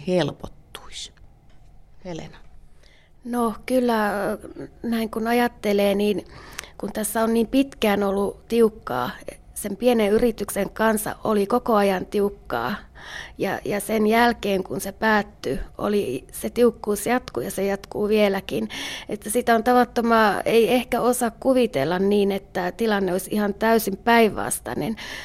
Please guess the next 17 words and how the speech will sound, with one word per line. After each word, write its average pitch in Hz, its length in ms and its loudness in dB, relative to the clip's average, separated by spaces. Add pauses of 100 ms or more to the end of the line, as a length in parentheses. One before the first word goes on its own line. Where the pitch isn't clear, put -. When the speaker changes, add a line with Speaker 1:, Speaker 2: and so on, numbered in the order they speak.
(120)
Speaker 2:
Mutta 208 300 -4
kyllä 208 800 2
voisi 208 280 0
ajatella, 196 640 -4
että - 400 -8 (360)
kyllä 202 240 -2
se 202 180 -6
olisi 196 300 -4
niin, 208 240 -2
eh, 127 280 -4 (800)
helppoa 156 600 0 (480)
hoitaa 214 340 0
asioita. 208 640 -4 (520)
Speaker 1:
Mm. 185 260 -14 (720)
Mutta, 180 540 4
mm, 78 320 -6 (120)
sun 175 440 4